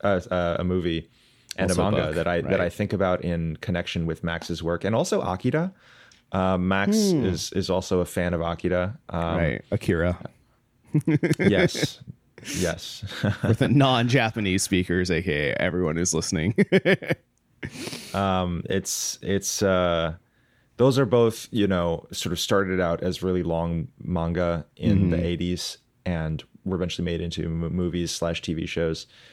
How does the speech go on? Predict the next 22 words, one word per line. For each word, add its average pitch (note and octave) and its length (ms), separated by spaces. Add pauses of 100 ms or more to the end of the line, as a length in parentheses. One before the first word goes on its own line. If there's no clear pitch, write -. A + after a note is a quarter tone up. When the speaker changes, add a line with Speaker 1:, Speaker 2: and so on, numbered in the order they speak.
(260)
Speaker 1:
And F2+ 440 (720)
they're, F#2+ 500
you G#2+ 120
know, E2+ 300 (800)
both A2 180
of G2+ 120
them G2+ 160
are F#2+ 120
far F#2 400
future, F2+ 800 (720)
uh, E2+ 380 (160)
dystopian F#2 880
adventure F2 440
stories D#2+ 680 (100)
that F#2 400
have G2 460
a - 80
lot G2 240
of G#2 80
specific G2 720
kind F#2+ 240
of, E2+ 220